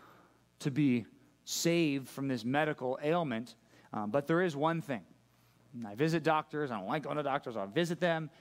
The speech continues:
and they say, "Look, here's your only hope. Here's a prescription, okay? This is a new thing that's come out. It's a new, um, way to treat this. I will write it out exactly how it is right here on this prescription. I will give you this prescription.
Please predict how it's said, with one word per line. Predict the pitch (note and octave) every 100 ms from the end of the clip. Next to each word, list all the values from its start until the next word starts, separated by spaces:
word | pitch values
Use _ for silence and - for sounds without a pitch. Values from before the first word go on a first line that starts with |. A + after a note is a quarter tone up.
| -
and | C3
they | C3+
say, | B2+ C3+
"Look, | C#3+ A2+ - - _ _ _ _ _ _
here's | F3+ A#3 G#3
your | F#3+
only | F#3+ F#3+
hope. | E3 B2+ G#2 - _ _ _ _
Here's | G#3 G3+
a | G3
prescription, | G3+ - G3 E3 A#2+ - _ _ _ -
okay? | C3 D3+ - - _ _
This | D3 G3
is | E3+
a | C#3+
new | C#3 G#3
thing | A#3 G#3 F#3+
that's | -
come | - F#3+
out. | E3+ D#3+
It's | -
a |
new, | D3+ F#3+ G#3+ G#3 G#3+ -
um, | C#3+ C#3 B2+ - _ _ _ _ _ -
way | D#3
to | F3+
treat | E3 G3+ G#3+
this. | D#3 E3+ - - - _ - _ _ _ - -
I |
will | C#3+
write | C#3 F#3
it | G3
out | E3+ - _ _ _
exactly | D3+ A#2 F3+ G3+ G#3+
how | G3 G3
it | F#3
is | E3 A#2+
right | E3 F3+
here | F#3+
on | F#3+
this | F3+
prescription. | - F#3 - A3+ A3 C#3
I | D3+
will | D3+
give | C3 D#3 F#3
you | G3+
this | F#3
prescription. | - F3 F#3 - -